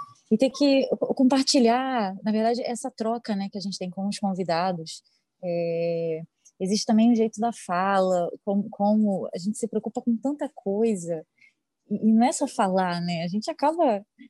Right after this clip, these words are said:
enfim, é, no calor da emoção, a gente acaba passando por cima de, de algumas coisas, mas a gente, é, pelo menos eu, fico um pouco preocupada em como tá a voz, em que eu tô falando, é, se o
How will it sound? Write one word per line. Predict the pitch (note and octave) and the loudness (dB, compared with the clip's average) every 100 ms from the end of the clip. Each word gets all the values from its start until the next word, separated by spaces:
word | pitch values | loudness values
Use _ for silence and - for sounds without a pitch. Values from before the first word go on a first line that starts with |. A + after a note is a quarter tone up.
| - | -4
enfim, | A#3 A#3 G3+ F3+ F3 _ - | -4 -2 -4 -6 -12 _ -6
é, | F3+ F3+ F3 F3 | -2 -2 -2 -4
no | F#3 | -6
calor | F#3+ G#3 G#3 | -4 -2 0
da | |
emoção, | G#3+ G3+ - G3 | 0 -2 -4 -2
a | G#3 | -2
gente | G#3 G#3 | -4 -6
acaba | F#3+ F#3 F#3+ | -4 -4 -4
passando | F3+ F3 G3 F#3 | -6 -4 -4 -4
por | - | -6
cima | - F3+ F#3 | -8 -4 -2
de, | F3+ E3+ | -2 -6
de | E3 F3+ | -4 -4
algumas | F3 F3+ F3 | -2 -4 -6
coisas, | - F#3 F#3+ | -4 -4 -4
mas | F#3 F3+ | -4 -4
a | |
gente, | F3+ G3 - G#3 - - - _ _ | -2 -2 -2 -4 -6 -16 -20 _ _
é, | G3 F#3+ F#3+ F#3 F3+ F3+ | -4 -2 -2 -2 -2 0
pelo | F#3+ | 0
menos | G3 G#3 F3 | 2 0 0
eu, | F#3 G3 F#3+ | -2 -2 -4
fico | - G3+ | -6 -4
um | G3+ | -2
pouco | F#3+ - | -4 -6
preocupada | - F#3+ - F#3 E3+ E3+ - _ _ _ | -10 -10 -6 -4 -4 -8 -12 _ _ _
em | F3 | -4
como | F#3+ E3+ F3 | -2 -4 -2
tá | D#3+ | -4
a | |
voz, | D3+ D#3+ E3+ E3 D#3+ D#3+ E3 | -4 -4 -4 -2 -4 -6 -14
em | D#3+ D#3+ | -20 -8
que | F3 | -6
eu | D#3 | -4
tô | E3 | -4
falando, | - D3+ E3 F3+ F3+ E3+ E3+ D#3 - _ _ | -4 0 2 2 2 0 -2 -4 -8 _ _
é, | D#3 D#3+ D#3+ D#3 D#3 D3+ C#3+ B2+ | -2 0 0 0 0 0 -2 -6
se | - | -6
o | F#3 | -6